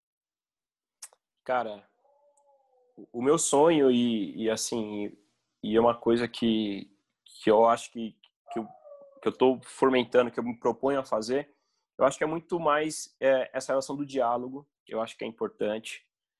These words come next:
Então, pô, um físico que entrar no basquete amanhã, pô, se ele quiser vir conversar comigo, por mais que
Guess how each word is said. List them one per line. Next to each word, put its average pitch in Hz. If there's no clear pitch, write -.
Então, 123
pô, 127
um 120
físico 143
que -
entrar 135
no 131
basquete 123
amanhã, 135
pô, 120
se 117
ele 117
quiser 120
vir 117
conversar 120
comigo, 117
por 120
mais 143
que 156